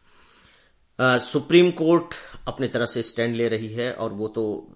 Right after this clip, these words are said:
संविधान से परे but नेचुरल है कि सुप्रीम कोर्ट नहीं जा सकती।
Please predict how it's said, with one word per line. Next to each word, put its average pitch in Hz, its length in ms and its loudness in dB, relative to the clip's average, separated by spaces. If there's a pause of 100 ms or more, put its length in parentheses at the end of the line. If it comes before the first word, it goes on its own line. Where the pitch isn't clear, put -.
(100)
संविधान 117 680 -2 (120)
से - 160 -6
परे 113 540 -2 (100)
but 113 180 -2 (100)
नेचुरल 113 340 -4
है 113 80 -6
कि 101 200 -8
सुप्रीम - 600 -8
कोर्ट - 300 -6
नहीं 104 240 -4
जा 110 160 -6
सकती। - 480 -10